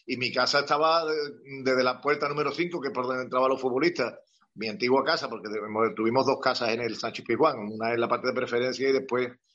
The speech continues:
con la remodelación del Mundial, otra en la parte de, de Gol Sur.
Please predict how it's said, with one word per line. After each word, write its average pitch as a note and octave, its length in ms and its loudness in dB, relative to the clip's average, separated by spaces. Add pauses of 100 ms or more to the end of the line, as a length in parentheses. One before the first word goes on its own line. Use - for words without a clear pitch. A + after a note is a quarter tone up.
(140)
con A#2 180 -4
la A#2 80 2
remodelación A#2+ 580 -2
del B2 80 -4
Mundial, A#2+ 580 -2 (320)
otra B2+ 320 2
en B2+ 60 0
la B2+ 100 0
parte A#2+ 280 -2
de, A#2+ 380 2
de A2+ 80 0
Gol A2+ 160 -2
Sur. D3+ 220 0